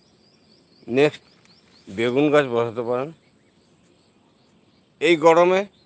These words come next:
ভারতীয় ওয়েদারে বেগুন গাছ একটি ভালো গাছ,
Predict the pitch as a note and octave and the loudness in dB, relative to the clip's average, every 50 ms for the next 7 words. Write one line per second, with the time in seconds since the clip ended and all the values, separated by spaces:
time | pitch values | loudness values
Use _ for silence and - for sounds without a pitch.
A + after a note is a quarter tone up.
0 | _ _ _ _ _ _ _ _ _ _ _ _ _ _ _ _ _ _ _ _ | _ _ _ _ _ _ _ _ _ _ _ _ _ _ _ _ _ _ _ _
1 | _ _ _ _ _ - - G#2+ A2+ B2 C3+ B2+ A#2+ D#3+ E3 E3 D#3+ D#3 D#3 C#3+ | _ _ _ _ _ -12 -4 -2 0 0 0 0 0 0 4 6 6 6 6 6
2 | D#3 D#3+ D#3+ E3 E3 E3 E3 _ _ _ _ _ _ _ _ _ _ _ _ _ | 4 4 4 2 0 -2 -6 _ _ _ _ _ _ _ _ _ _ _ _ _
3 | _ _ _ _ _ _ _ _ _ _ - G#2 A2 A2+ A#2 C#3 D3 D3 D3 D#3 | _ _ _ _ _ _ _ _ _ _ -14 -12 -8 -6 -2 -2 0 0 2 0
4 | D#3 D#3 - - - - - _ _ _ _ _ _ _ _ _ _ _ _ - | 0 0 -4 -10 -20 -20 -20 _ _ _ _ _ _ _ _ _ _ _ _ -16
5 | A2 G#2+ - - C3+ C3+ C3 B2+ _ _ _ _ _ _ _ _ _ _ _ _ | -16 -14 -12 -10 -10 -10 -12 -14 _ _ _ _ _ _ _ _ _ _ _ _
6 | _ _ _ _ _ _ _ _ _ _ _ - - E2+ F#2 F#2+ G#2+ A#2+ A#2 A2 | _ _ _ _ _ _ _ _ _ _ _ -18 -10 -8 -6 -4 -4 -4 -2 0
7 | B2+ C3 C3+ | 0 -2 -2